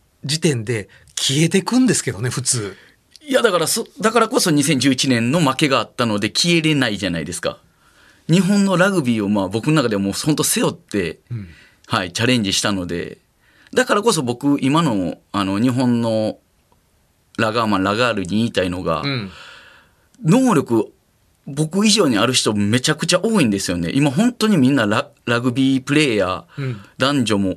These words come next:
Speaker 2: 男子も女子もすごくあるんで、そういう人たちも世界にチャレンジしてほしいなと思います。チャレンジすれば可能性はすごく高いと思います。
Speaker 1: チャレンジしてほしいし、背負ってるかってことですよね。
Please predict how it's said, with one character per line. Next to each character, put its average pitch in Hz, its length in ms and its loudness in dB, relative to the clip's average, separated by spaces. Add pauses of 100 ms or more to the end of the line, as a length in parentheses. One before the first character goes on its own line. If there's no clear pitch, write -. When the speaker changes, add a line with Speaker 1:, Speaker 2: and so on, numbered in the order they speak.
Speaker 2:
男 131 340 0
子 101 140 -4
も 101 100 0
女 139 140 2
子 131 140 -2
も 95 80 -2
す - 180 -2
ご 170 140 2
く 107 160 0
あ 107 40 -2
る 117 140 -2
ん 92 80 -4
で、 92 260 -2 (260)
そ 226 240 0
う 240 40 -2
い 220 80 -2
う 220 120 -2
人 214 180 0
た 151 120 2
ち 143 100 -4
も 131 100 2
世 170 160 0
界 127 240 0
に 170 120 0
チ 170 120 -2
ャ 120 40 0
レ 147 80 0
ン 131 60 0
ジ 107 80 0
し - 60 -4
て 127 80 -2
ほ 127 100 -2
し 113 120 -2
い - 20 0
な 113 160 0
と - 100 -12
思 85 120 -8
い - 40 -6
ま - 140 -10
す。 - 180 -16 (360)
チ 160 100 2
ャ - 20 4
レ 226 100 2
ン 196 100 4
ジ 131 80 2
す - 120 2
れ 143 80 4
ば 104 140 2
可 - 180 0
能 143 180 4
性 170 140 0
は 160 80 4
す - 200 -4
ご 185 120 2
く - 80 -12
高 113 220 0
い 92 60 -2
と 95 80 -6
思 92 120 -6
い 87 40 -8
ま 87 120 -12
す。 - 240 -20 (400)
Speaker 1:
チ 151 100 -4
ャ 143 40 0
レ 156 140 0
ン 147 80 -4
ジ 123 100 -2
し - 40 -4
て - 60 -2
ほ 123 160 -2
し 123 200 -2
い 104 40 -6
し、 120 400 -4 (1040)
背 147 220 2
負 151 160 2
っ - 20 -16
て 170 160 0
る 175 140 0
か 214 140 0
っ 220 180 -8
て 160 80 -2
こ 135 100 -2
と 123 80 -6
で 101 100 -8
す - 100 -8
よ 87 80 -14
ね。 143 200 -6